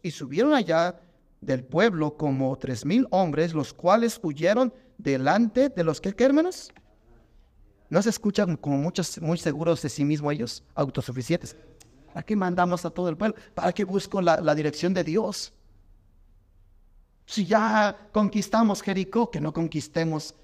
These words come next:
esta tierra pequeñita". Se confiaron, hermanos. Y eso fue también la causa de la derrota. Ellos se sintieron más fuertes que los, que los amorreos. Y por eso dijeron, "¿Para qué fatigas a todo el pueblo, Josué?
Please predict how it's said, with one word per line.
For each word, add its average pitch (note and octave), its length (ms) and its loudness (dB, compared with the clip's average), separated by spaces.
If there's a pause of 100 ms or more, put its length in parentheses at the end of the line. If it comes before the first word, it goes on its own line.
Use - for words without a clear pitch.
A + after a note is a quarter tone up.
(100)
esta D3 200 -4
tierra F3 360 0
pequeñita". D3+ 640 0 (640)
Se - 180 -8
confiaron, C3+ 460 -2
hermanos. - 640 -10 (800)
Y C#3+ 60 -2
eso C3+ 160 -4
fue C#3+ 140 -2
también C3+ 240 0
la B2+ 100 0
causa C3 280 -2
de A#2 80 -4
la A#2 120 -4
derrota. A#2 380 -8 (920)
Ellos F#3+ 240 -2
se - 60 -12
sintieron E3 440 0
más F#3+ 240 0
fuertes F#3+ 720 -2 (420)
que D3 120 0
los, B2+ 360 -6
que C#3+ 120 -2
los C3 160 -2
amorreos. B2+ 720 -4 (1700)
Y - 40 -8
por D3+ 120 0
eso F3 140 0
dijeron, E3 520 0 (440)
"¿Para - 140 -2
qué B3+ 100 2
fatigas G#3 420 -2
a E3 60 -2
todo F#3+ 140 -2
el F#3 80 -2
pueblo, E3 300 -2
Josué? C#3+ 420 -8